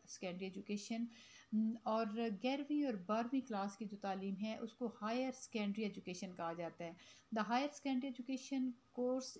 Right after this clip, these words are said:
is, um, uh, two year long in which arts, science, commerce and other subjects are taught। ये दो साल का, अ, जो है वो कोर्स होता है जिसमें आर्ट्स है, साइंस है, कॉमर्स है और दूसरे सब्जेक्ट पढ़ाए जाते हैं। Examination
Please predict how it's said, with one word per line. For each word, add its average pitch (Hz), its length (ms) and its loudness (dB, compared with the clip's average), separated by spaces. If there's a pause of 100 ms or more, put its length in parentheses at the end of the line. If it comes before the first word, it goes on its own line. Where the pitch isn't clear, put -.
is, 226 200 0 (120)
um, 208 540 2 (260)
uh, 202 180 2 (120)
two 262 100 4
year 240 260 4 (160)
long 196 240 2 (160)
in 202 120 4 (100)
which 226 200 -2 (120)
arts, 202 340 0 (100)
science, 208 400 -2 (480)
commerce 220 380 4
and 208 240 -2
other 214 180 -2 (120)
subjects 202 420 -4
are 190 120 -2 (100)
taught। 196 180 4 (420)
ये 262 100 2
दो 240 280 2
साल 269 300 0
का, 269 260 -2
अ, 208 340 0
जो 202 200 -2
है 208 180 0
वो 226 160 0
कोर्स 220 380 -2
होता 202 260 -2
है 208 240 2
जिसमें 208 360 -6
आर्ट्स 202 400 -2
है, 208 180 0
साइंस 208 480 -2
है, 202 120 -2
कॉमर्स 202 480 -2
है 208 80 0
और 202 80 0
दूसरे 208 300 -4
सब्जेक्ट 196 420 -4
पढ़ाए 190 260 0
जाते 185 320 -2
हैं। 208 240 0 (540)
Examination 302 720 2